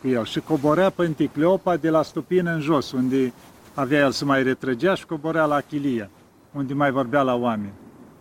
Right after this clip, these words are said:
Și când m-a văzut așa de la distanță, a început să râdă, așa, să strige: „Ai grijă să nu fugi la Athos.” Dar suna exact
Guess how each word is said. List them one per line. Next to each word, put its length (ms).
Și 100
când 160
m-a 100
văzut 280
așa 240
de 120
la 160
distanță, 600
a 40
început 380
să 160
râdă, 300
așa, 260
să 160
strige: 400
„Ai 400
grijă 340
să 140
nu 140
fugi 280
la 180
Athos.” 420
Dar 220
suna 380
exact 600